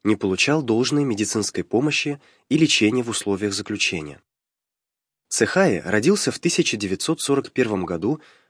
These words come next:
в городе Нефосет. Ещё жива его жена, Хагоса Кебреп, на которой он женился в тысяча девятьсот семьдесят третьем году. У них родились четыре дочери и три сына. Он крестился как свидетель Иеговы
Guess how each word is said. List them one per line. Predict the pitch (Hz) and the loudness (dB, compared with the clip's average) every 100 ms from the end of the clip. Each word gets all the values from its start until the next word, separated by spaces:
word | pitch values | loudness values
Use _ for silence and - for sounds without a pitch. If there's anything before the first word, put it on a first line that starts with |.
| _ | _
в | 98 | -2
городе | 139 151 131 | 2 4 4
Нефосет. | 120 104 92 - 76 _ _ _ _ _ _ _ _ _ _ _ - | 2 0 -4 -6 -8 _ _ _ _ _ _ _ _ _ _ _ -2
Ещё | 101 - 104 | 0 2 2
жива | 101 143 | 2 2
его | 170 151 | 2 2
жена, | 147 143 85 73 _ | 2 -2 -4 -8 _
Хагоса | - 98 113 143 - | -6 2 2 2 0
Кебреп, | 101 87 127 175 _ _ _ _ _ - | -2 0 0 0 _ _ _ _ _ 0
на | 101 | 2
которой | 110 196 | 4 6
он | 180 143 | 6 6
женился | 110 107 180 - 117 | 6 4 4 0 -2
в | |
тысяча | - - 175 117 | 0 0 0 -2
девятьсот | 104 95 - 156 | -4 -4 -2 -2
семьдесят | - 117 123 123 104 | 0 0 0 -2 -4
третьем | 104 101 120 | -2 -2 -2
году. | 117 113 85 71 _ _ _ _ _ _ _ _ _ _ 104 | -4 -4 -8 -14 _ _ _ _ _ _ _ _ _ _ 6
У | |
них | 185 156 | 6 8
родились | 117 113 151 | 6 6 4
четыре | - 104 117 95 | 2 0 2 2
дочери | 104 - 160 151 147 - - | 2 2 0 -4 -6 -8 -6
и | |
три | 101 110 | 2 2
сына. | - 92 76 73 _ _ _ _ _ _ _ _ _ - | 2 -4 -8 -12 _ _ _ _ _ _ _ _ _ 4
Он | 110 | 4
крестился | 101 101 - 151 - 104 | 4 2 4 2 2 0
как | 95 | -2
свидетель | - 101 101 107 92 | -2 0 2 0 -2
Иеговы | - 90 82 110 143 143 | -6 -4 2 2 2 -2